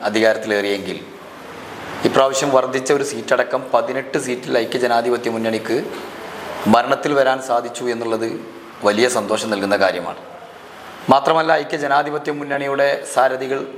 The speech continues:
വിജയിച്ച് വന്ന വാർഡുകളിലൊക്കെ തന്നെയും വലിയ ഭൂരിപക്ഷം ജനങ്ങൾ നൽകിയിട്ടുണ്ട്. ഇരുപത്തിമൂന്നാം വാർഡിൽ അഞ്ഞൂറിന് മുകളിൽ ഭൂരിപക്ഷമുണ്ട്, പതിമൂന്നാം വാർഡിൽ അഞ്ഞൂറിന് മുകളിൽ ഭൂരിപക്ഷമുണ്ട്, അഞ്ചാം വാർഡിൽ അഞ്ഞൂറിന് മുക-, അറുന്നൂറിന് മുകളിൽ ഭൂരിപക്ഷമുണ്ട്, പതിനഞ്ചിൽ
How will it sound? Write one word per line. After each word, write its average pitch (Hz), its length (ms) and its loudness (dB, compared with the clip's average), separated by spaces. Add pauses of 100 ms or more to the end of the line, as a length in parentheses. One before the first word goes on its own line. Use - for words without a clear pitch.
വിജയിച്ച് 131 460 0
വന്ന 123 240 2
വാർഡുകളിലൊക്കെ 113 640 0
തന്നെയും 101 280 -2 (920)
വലിയ 160 220 4 (120)
ഭൂരിപക്ഷം 139 540 0
ജനങ്ങൾ 113 320 0
നൽകിയിട്ടുണ്ട്. 95 460 -6 (280)
ഇരുപത്തിമൂന്നാം 120 580 4
വാർഡിൽ 117 320 4
അഞ്ഞൂറിന് 117 380 -2
മുകളിൽ 110 220 2 (100)
ഭൂരിപക്ഷമുണ്ട്, 104 600 -2 (680)
പതിമൂന്നാം 139 500 4
വാർഡിൽ 143 240 2
അഞ്ഞൂറിന് 123 360 -6
മുകളിൽ 117 280 -4
ഭൂരിപക്ഷമുണ്ട്, 107 580 -2 (100)
അഞ്ചാം 123 400 2
വാർഡിൽ 131 220 2 (180)
അഞ്ഞൂറിന് 120 360 -6
മുക-, 120 180 -2
അറുന്നൂറിന് 123 420 0
മുകളിൽ 117 260 0
ഭൂരിപക്ഷമുണ്ട്, 104 580 -2 (800)
പതിനഞ്ചിൽ 147 480 4